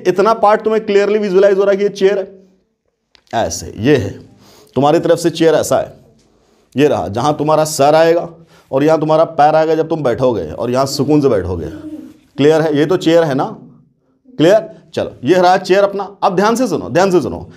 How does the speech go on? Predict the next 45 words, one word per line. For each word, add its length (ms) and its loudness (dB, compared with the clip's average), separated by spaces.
क्या 200 2
यही 380 4
सिर्फ 280 -2
चेयर 280 0
का 100 2
configuration 540 2
है? 60 -2
ना, 140 2
अब 140 -2
देख 140 0
ध्यान 220 0
से, 100 -8
ध्यान 340 -2
से 100 0
देख, 260 -4
ये 140 2
वाला 220 4
गुल्ला 680 0
ऊपर 440 -2
और 100 -2
ये 80 2
वाला 180 4
गुल्ला 300 2
नीचे, 300 0
क्या 140 0
मैं 100 0
इसको 160 2
चेयर 180 0
बोल 160 0
दूँ? 200 -8
जो 140 2
काम 360 0
इन 160 2
दोनों 240 2
का 140 2
था, 440 -2
वही 180 2
इन 100 -2
दोनों 180 2
का 80 0
काम 160 -2
हो 120 2
गया। 180 2
ये 100 2
ऊपर 400 2